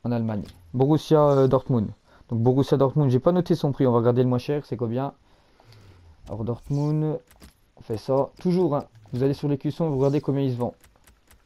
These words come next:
Ouais, ils se vendent trois cent cinquante, non, Dortmund, ça vaut pas trop le coup. Bayern, Bayern, je sais que ça vaut le coup. Alors, Bayern, vous voyez, à quatre cents, il n'y en a pas. On regarde combien il se vend. Il se vend à cinq cent cinquante.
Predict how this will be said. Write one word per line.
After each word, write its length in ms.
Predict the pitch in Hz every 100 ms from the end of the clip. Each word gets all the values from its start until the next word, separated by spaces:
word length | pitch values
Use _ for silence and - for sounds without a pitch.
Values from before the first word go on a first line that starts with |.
| _ _ _ _ _ _ _
Ouais, 100 | 95
ils 40 | 113
se 40 |
vendent 160 | 113 113
trois 140 | -
cent 120 | 127
cinquante, 320 | 127 131 139 131
non, 140 | 123
Dortmund, 380 | 117 - 139 135
ça 100 | 117
vaut 100 | 113
pas 140 | 117
trop 140 | - 113
le 40 |
coup. 160 | - - - _ -
Bayern, 500 | 107 127 135 113 101
Bayern, 280 | 113 123 123
je 60 |
sais 60 | 123
que 60 |
ça 100 | -
vaut 120 | 110 104
le 40 |
coup. 180 | - 117 _ _ _ _ _ - - - - _ _ -
Alors, 160 | 104
Bayern, 260 | 104 113 131
vous 60 | 123
voyez, 140 | 123
à 60 | 123
quatre 180 | 123
cents, 120 | - 131
il 60 |
n'y 60 | 107
en 40 |
a 40 | 104
pas. 340 | 131 143 135 - _ - _ - _ - -
On 80 |
regarde 240 | 107 123 123
combien 240 | 120 107
il 80 | 110
se 60 | 110
vend. 400 | 123 139 143 - - _ _ _ _ _ _ -
Il 80 |
se 160 | 113 131
vend 280 | 120 135 135
à 60 |
cinq 160 | 131 147
cent 140 | 156
cinquante. 480 | 143 135 123 98 -